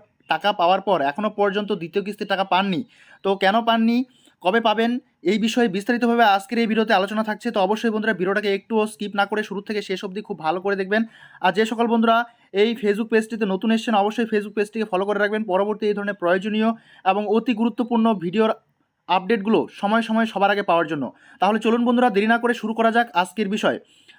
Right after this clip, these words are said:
তো বন্ধুরা, এই মুহূর্তে আমরা দেখতে পাচ্ছি যে প্রত্যেকটি উপভোক্তা যারা দ্বিতীয় কিস্তির টাকার জন্য অপেক্ষা করছিলেন, তো অনেকেরই কিন্তু এই টাকা ক্রেডিট হয়েছে। এবার যদি বলেন কোন, আহ, জেলায় ক্রেডিট হয়েছে,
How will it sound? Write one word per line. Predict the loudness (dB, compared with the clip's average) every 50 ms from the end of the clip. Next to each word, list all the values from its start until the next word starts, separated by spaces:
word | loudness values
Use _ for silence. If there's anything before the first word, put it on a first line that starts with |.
| -12 _
তো | -2 0
বন্ধুরা, | 2 2 4 4 4 4
এই | 4 4 4 4
মুহূর্তে | 4 4 2 2 2 2
আমরা | 2 2 2 0
দেখতে | 0 -2 -2 -2 -2 0
পাচ্ছি | 0 0 0 0 -2 0
যে | 2 2 2 2
প্রত্যেকটি | 0 0 -2 -4 -4 -4 -6 -8 -6 -4 -2 -2
উপভোক্তা | -2 -2 -2 -2 -2 0 0 0 2
যারা | 2 2 4 4 2 0 -2 -8 -20 -20 -20 -14 -8
দ্বিতীয় | -6 -2 -2 0 0
কিস্তির | 0 -2 -4 -2 -2
টাকার | 0 2 2 2 2 0 -2 -4 _ _ _ _ -8 -2
জন্য | 0 2 4 4
অপেক্ষা | 2 2 0 -2 -4 -2
করছিলেন, | 0 -2 -2 0 0 2 2 0 0 -4 -12 _ _ _ _ _ _ _ _ _ _ _ _ _ _ 0
তো | 2 4
অনেকেরই | 4 4 2 0 0 0 0 0
কিন্তু | 0 0 0 2 0 2
এই | 2 2 2 2
টাকা | 2 0 0 0
ক্রেডিট | 2 2 2 2 2
হয়েছে। | 2 2 2 2 0 0 -2 -2 -6 _ _ _ _ -20 -12 _ 0
এবার | 2 2 2 2
যদি | 2 0 0
বলেন | 2 2 2 2 2 0 -2
কোন, | -6 -4 0 0 0 2 0 -2 -4 -8 -16 _ _ _ -6
আহ, | -2 0 2 2 0 2
জেলায় | 2 2 4 4 4 2
ক্রেডিট | 2 2 0 2 2
হয়েছে, | 2 2 2 2 2 2 0 0 0